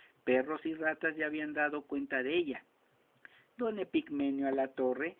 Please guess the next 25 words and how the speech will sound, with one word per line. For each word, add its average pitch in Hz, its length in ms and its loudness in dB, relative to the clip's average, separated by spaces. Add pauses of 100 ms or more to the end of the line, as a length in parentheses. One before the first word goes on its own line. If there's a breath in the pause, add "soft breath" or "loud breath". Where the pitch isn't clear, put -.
(220 soft breath)
miembro 208 380 -4
destacado 139 680 0
de 135 120 0
las 135 180 0
redes 131 320 -2
de 131 100 0
vigilancia 131 720 -4
de 131 100 0
la 127 140 -2
Inquisición 131 680 -4
y 131 80 0
muy 131 280 0
amigo 131 360 0
del 127 220 -4
corchete 131 600 -4
asesinado 123 720 -4
en 143 80 -2
la 135 100 -2
carnicería, 117 880 -8 (480 loud breath)
fue 123 140 2
nombrado 143 640 4
para 139 240 -2
esclarecer 120 680 -4
el 117 180 -6
caso. - 420 -10